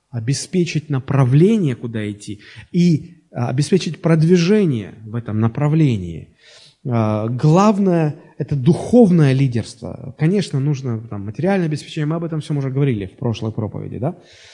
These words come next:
Вот. Но самое главное — это духовное лидерство. Самое главное — это то, чтобы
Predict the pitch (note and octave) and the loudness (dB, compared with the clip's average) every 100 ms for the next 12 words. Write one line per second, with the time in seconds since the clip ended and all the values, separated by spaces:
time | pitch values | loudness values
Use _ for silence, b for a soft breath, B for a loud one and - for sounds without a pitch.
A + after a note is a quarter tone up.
0 | B _ B2+ D3 A2 B2+ C3 F3+ F3 F3 | B _ -2 -2 -2 -4 -6 -4 -2 0
1 | G3+ F#3 E3 D3+ D3+ - A3 A#3+ F#3+ D3 | 0 2 0 0 0 0 2 4 4 4
2 | B2+ G#2+ G2+ - G2 G#2 b b b b | 4 0 -2 -6 -12 -12 b b b b
3 | - E3+ F3+ F3 D3+ D#3 G3 F#3 F#3 F3+ | -4 0 2 2 2 2 2 2 2 2
4 | E3 D#3 D#3 F3+ F#3 - D#3+ D#3 D#3+ | 0 -2 0 2 0 2 2 4 4